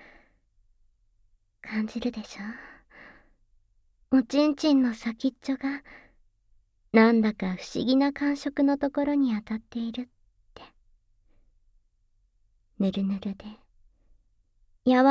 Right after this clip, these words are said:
らかいような、きついような、狭いけど吸い込まれそうなところ。そうよ。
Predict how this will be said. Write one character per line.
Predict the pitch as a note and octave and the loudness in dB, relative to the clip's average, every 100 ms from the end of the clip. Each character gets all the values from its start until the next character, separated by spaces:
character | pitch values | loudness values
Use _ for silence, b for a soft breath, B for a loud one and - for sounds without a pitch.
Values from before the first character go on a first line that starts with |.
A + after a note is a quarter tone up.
| C#4 | 6
ら | C#4+ | 2
か | D4+ D4+ | 0 0
い | C#4+ | 0
よ | B3+ A#3+ | 0 0
う | A3 | -4
な、 | G3+ G#3+ b b b _ _ _ _ _ | -8 -14 b b b _ _ _ _ _
き | - | -20
つ | - - | -6 0
い | C4+ C4+ | 2 2
よ | A3+ | -2
う | |
な、 | G#3+ G3 F#3+ _ _ _ _ _ _ _ _ _ _ _ _ _ _ | -6 -8 -16 _ _ _ _ _ _ _ _ _ _ _ _ _ _
狭 | - G#3 G3 G#3+ | -4 0 2 2
い | A3 | 0
け | - G3 | -4 -10
ど | F#3+ | -8
吸 | F3+ - - | -10 -12 -6
い | A3 A3+ | -6 -4
込 | C4 | -2
ま | B3 | -2
れ | B3+ | -4
そ | B3 C4+ | -4 -2
う | C4+ | -2
な | B3 A3 | -4 -10
と | - | -16
こ | - | -14
ろ。 | G3+ - - _ _ _ _ _ _ _ _ _ _ _ _ _ _ _ _ _ _ _ _ _ _ _ _ _ _ _ _ _ - | -14 -16 -20 _ _ _ _ _ _ _ _ _ _ _ _ _ _ _ _ _ _ _ _ _ _ _ _ _ _ _ _ _ -10
そ | |
う | F#3+ | -10
よ。 | F#3 | -10